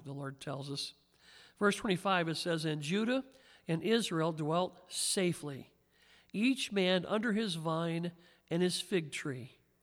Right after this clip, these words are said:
from Dan as far as Beersheba, all the days of Solomon." So the entire time he was in office, it was that kind of peace,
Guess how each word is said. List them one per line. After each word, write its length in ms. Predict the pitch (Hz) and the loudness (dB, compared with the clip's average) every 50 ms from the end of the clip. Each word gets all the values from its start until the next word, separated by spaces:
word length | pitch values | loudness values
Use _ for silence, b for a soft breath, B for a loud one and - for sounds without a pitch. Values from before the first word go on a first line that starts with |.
| b b b b b b | b b b b b b
from 260 | b - 175 160 156 | b -2 -2 0 0
Dan 340 | 147 165 175 196 208 226 226 | 0 2 2 4 4 4 4
as 180 | 208 165 - - | 4 2 2 -2
far 340 | - - 175 175 175 185 185 | -4 -2 2 4 4 4 4
as 200 | 107 165 165 156 | 2 0 -2 -4
Beersheba, 680 | - - 170 160 139 - - - 180 170 160 143 147 - - - | -4 -4 -4 -2 -2 -4 -4 -4 -2 -2 -2 -2 -4 -10 -8 -6
all 340 | 165 185 190 208 220 214 | -2 0 2 4 4 2
the 120 | 202 208 175 | 2 0 -2
days 500 | 147 156 151 160 156 147 156 147 - - b b b b b b b b | -2 -2 -4 -2 -2 -2 -2 -4 -6 -8 b b b b b b b b
of 140 | 123 131 147 | -6 -4 -2
Solomon." 600 | - - - 170 165 165 165 147 135 131 - - - _ b b b b b b | -2 -2 0 2 2 2 0 -2 -4 -6 -10 -16 -18 _ b b b b b b
So 460 | b - 135 151 156 151 147 127 - - - - - - _ _ | b -2 0 2 4 4 2 0 -2 -6 -14 -20 -20 -20 _ _
the 100 | - 160 | -4 -2
entire 320 | 151 156 - 214 208 233 214 | -2 -2 0 2 2 2 4
time 260 | - 226 196 185 185 | 2 2 2 2 2
he 80 | 190 196 | 2 0
was 160 | 190 160 151 | 0 0 0
in 80 | 151 | 0
office, 580 | 151 156 170 185 180 - 147 127 139 - - - - B B B B B B - | 2 4 4 2 2 2 -2 -4 -2 -4 -6 -10 -12 B B B B B B -2
it 100 | 175 196 | 0 2
was 160 | 175 147 - | 2 2 2
that 220 | 170 170 185 - | 0 0 0 -2
kind 180 | - 196 175 170 | -2 -2 -2 -2
of 100 | 151 - | -2 -4
peace, 440 | - 185 180 170 175 165 - - | -4 -4 -4 -2 -2 -4 -6 -8